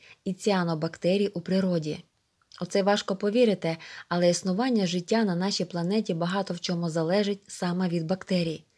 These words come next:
Ви вже знаєте, що певні групи бактерій у процесі фотосинтезу створюють запаси органічної речовини в природі,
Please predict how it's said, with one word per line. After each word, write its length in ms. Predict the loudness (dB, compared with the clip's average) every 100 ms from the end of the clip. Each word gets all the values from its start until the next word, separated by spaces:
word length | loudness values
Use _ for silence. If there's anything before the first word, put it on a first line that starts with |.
| _ -20 -4
Ви 100 | 2
вже 180 | 4 4
знаєте, 520 | 2 2 2 2 0 -4 -12
що 140 | -4 0
певні 320 | 2 2 2
групи 320 | 4 4 4
бактерій 540 | 4 2 4 6 6 4
у 40 |
процесі 600 | 2 -2 2 2 2 -8 -4
фотосинтезу 840 | -4 -2 -4 -2 0 2 2 2 -2
створюють 540 | -4 0 2 2 0 -4
запаси 640 | -2 0 0 -2 0 -4 -2
органічної 680 | -2 0 0 -2 0 0
речовини 440 | 0 -2 -2 0 -2
в 40 |
природі, 640 | 0 2 4 2 0 -4